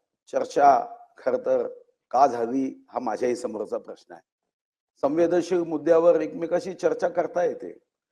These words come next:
काही मुद्दे असे असतात, विदेशी नीती असेल किंवा आपली अस्मिता असेल, छत्रपती शिवाजी महाराज आपल्यासाठी प्राण आहे, आस्था आहे, अस्मिता आहे, अभिमान आहे. कोणत्याही जातीचा, धर्माचा, रंगाचा, वंशाचा असू द्या,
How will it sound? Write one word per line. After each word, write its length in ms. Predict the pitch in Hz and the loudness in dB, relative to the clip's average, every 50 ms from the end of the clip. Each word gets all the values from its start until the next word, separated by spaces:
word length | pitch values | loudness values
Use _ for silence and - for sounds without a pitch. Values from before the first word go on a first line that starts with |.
| _ _ _ _ | _ _ _ _
काही 200 | 101 104 110 143 | -14 -14 -12 -14
मुद्दे 320 | 143 139 139 131 143 151 | -14 -16 -18 -8 -4 -4
असे 200 | 143 131 - 160 | -4 -2 -2 -2
असतात, 340 | 139 139 - - - 139 139 135 131 | -4 -4 -2 0 0 0 0 -2 -6
विदेशी 380 | 127 117 123 139 127 131 143 | -10 -8 -6 -8 -6 -6 -8
नीती 340 | 131 131 131 120 - 139 139 | -8 -8 -10 -12 -12 -12 -12
असेल 320 | 131 - - 127 117 113 113 _ _ _ _ _ _ _ _ _ _ | -12 -12 -14 -14 -16 -16 -16 _ _ _ _ _ _ _ _ _ _
किंवा 200 | - 127 127 131 | -10 -2 2 2
आपली 300 | 131 131 - 123 135 143 | 2 2 0 -2 -2 -2
अस्मिता 440 | 131 120 - - 139 151 147 147 143 | -2 -2 -4 -4 -6 -4 0 2 2
असेल, 380 | 123 120 113 - - 98 104 - - _ _ _ _ _ _ _ - | 2 2 -2 -4 -8 -10 -10 -12 -16 _ _ _ _ _ _ _ -6
छत्रपती 460 | 120 - 160 165 - 170 160 175 175 | -4 -2 -2 -2 -2 -2 -4 -6 -8
शिवाजी 340 | - - 165 160 165 165 175 | -6 -2 0 0 0 0 0
महाराज 340 | 165 156 156 151 160 170 165 | 0 0 2 2 2 2 2
आपल्यासाठी 480 | 143 - 147 160 165 160 170 151 156 | 0 0 -2 -2 -2 -2 -4 -6 -8
प्राण 380 | 165 - - 117 113 123 127 127 | -10 -4 0 2 2 2 2 0
आहे, 160 | 113 98 90 - _ _ _ - | -4 -6 -10 -16 _ _ _ -14
आस्था 320 | 95 - - - - 123 | -14 -14 -14 -6 0 2
आहे, 180 | 123 110 87 - - - - | 2 2 0 -4 -12 -16 -14
अस्मिता 440 | 113 107 - - 127 120 120 - 113 | -14 -14 -14 -14 -16 -14 -8 -4 -4
आहे, 120 | 110 95 - - _ _ _ _ - | -4 -4 -6 -14 _ _ _ _ -6
अभिमान 520 | 104 107 107 113 135 110 117 123 113 98 | -6 -6 -4 -6 -6 -6 -6 -6 -8 -8
आहे. 100 | - - - _ _ _ _ _ _ _ _ _ | -12 -18 -20 _ _ _ _ _ _ _ _ _
कोणत्याही 460 | - 160 180 196 190 214 208 208 208 | -4 -4 -2 0 2 4 4 4 4
जातीचा, 520 | 190 160 170 160 160 160 175 160 - 165 165 | 4 4 4 4 4 2 -4 -2 0 2 2
धर्माचा, 480 | 156 143 135 135 147 151 151 151 160 | 4 2 2 2 2 0 0 0 0
रंगाचा, 500 | 147 135 131 139 139 139 143 143 - 143 | 0 0 -2 -2 -2 -2 -2 0 0 0
वंशाचा 520 | 139 131 131 135 131 113 - 160 - - 143 | 0 0 -2 -6 -6 -4 -4 -4 -2 0 -2
असू 240 | 135 117 - - 123 | -2 -2 -4 -8 -8
द्या, 140 | 107 92 | -8 -8